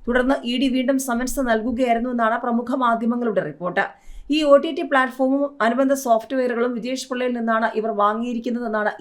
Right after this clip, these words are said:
ഇ ഡി അന്വേഷണ സംഘം കണ്ടെത്തിയത്. ഇടപാടുകാരൻ സോഫ്റ്റ്വെയർ പരിശോധിച്ചാൽ പന്ത്രണ്ടര ലക്ഷത്തോളം അംഗങ്ങൾ ഇവരുടെ ഒ ടി ടിക്ക് ഉണ്ടെന്നാണ് മനസ്സിലാവുക. എന്നാൽ ഈ ഒ ടി ടിയിൽ റിലീസ് ചെയ്ത സിനിമകൾ മൂന്ന് മാസം കൊണ്ട് പതിനായിരത്തോളം ആളുകളെ കണ്ടിട്ടുള്ളൂ എന്ന്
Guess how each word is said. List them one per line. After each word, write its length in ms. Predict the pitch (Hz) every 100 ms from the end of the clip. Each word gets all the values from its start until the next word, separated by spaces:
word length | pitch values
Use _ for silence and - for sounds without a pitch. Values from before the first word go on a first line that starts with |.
| 214
ഇ 20 |
ഡി 80 | 214 208
അന്വേഷണ 300 | 220 233 240 226
സംഘം 200 | 214 185 175
കണ്ടെത്തിയത്. 440 | 165 185 185 170 - _ _ _
ഇടപാടുകാരൻ 800 | 214 220 247 254 262 262 240 226 277 - _ -
സോഫ്റ്റ്വെയർ 480 | 254 254 294 294 277
പരിശോധിച്ചാൽ 640 | 240 214 247 226 247 190 143 - _ _ _ 240
പന്ത്രണ്ടര 540 | 247 262 285 285 294 269
ലക്ഷത്തോളം 540 | 240 269 269 262 262 262 - -
അംഗങ്ങൾ 320 | 226 254 262 262 220
ഇവരുടെ 240 | 240 247 226
ഒ 40 | 226
ടി 80 | 262 254
ടിക്ക് 140 | 254 226
ഉണ്ടെന്നാണ് 320 | 240 247 240
മനസ്സിലാവുക. 500 | 202 175 208 180 165 170 185
എന്നാൽ 180 | 202 220 233
ഈ 40 | 240 214
ഒ 20 | 208
ടി 80 | 262
ടിയിൽ 180 | 254 254 254 202
റിലീസ് 280 | 220 247 262
ചെയ്ത 160 | 247 240
സിനിമകൾ 320 | 214 226 208 151 - - - 226
മൂന്ന് 200 | 277 285 254
മാസം 240 | 254 269 254
കൊണ്ട് 160 | 240 247
പതിനായിരത്തോളം 640 | 226 233 240 262 269 262 233
ആളുകളെ 260 | 226 233 240 226
കണ്ടിട്ടുള്ളൂ 480 | 220 233 240 233 233
എന്ന് 140 | 196